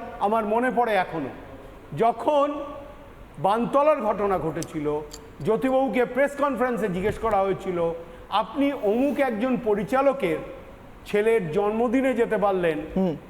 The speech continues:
Speaker 1: অথচ কেন যেতে পারলেন না বানতলায়?" আজকে এই এক প্রশ্ন মমতা বন্দ্যোপাধ্যায়কেও আমরা প্রত্যেকটা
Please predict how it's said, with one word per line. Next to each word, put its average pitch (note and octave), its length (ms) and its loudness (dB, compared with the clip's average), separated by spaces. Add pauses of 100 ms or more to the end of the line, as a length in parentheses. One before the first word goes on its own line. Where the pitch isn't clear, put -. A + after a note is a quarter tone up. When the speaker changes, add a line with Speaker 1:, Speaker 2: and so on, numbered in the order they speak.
(100)
Speaker 1:
অথচ A#3 340 2 (380)
কেন B3 240 0
যেতে G#3+ 200 2
পারলেন F#3 300 2
না E3 140 2
বানতলায়?" C3+ 500 -4 (480)
আজকে G#3+ 340 0
এই C4 180 4
এক B3 200 4 (160)
প্রশ্ন F3 480 -2 (340)
মমতা G#3 320 2
বন্দ্যোপাধ্যায়কেও A3+ 720 2
আমরা G#3 260 2
প্রত্যেকটা B3 640 -2